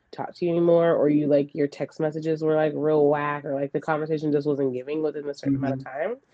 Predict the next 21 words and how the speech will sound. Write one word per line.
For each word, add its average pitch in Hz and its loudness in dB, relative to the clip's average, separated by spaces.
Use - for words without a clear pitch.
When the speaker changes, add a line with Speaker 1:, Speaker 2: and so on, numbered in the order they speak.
Speaker 1:
and 220 6
I 254 6
would 175 4
just 147 -2
ghost, 147 0
block, 139 -2
and 160 0
it's - -10
funny 170 -2
'cause 160 -10
I 135 -2
actually 160 -6
saw 147 -6
some 160 -4
of 156 0
those 147 -2
people, 139 -6
like, 127 -14
after - -10
the 160 -6
fact. 196 -4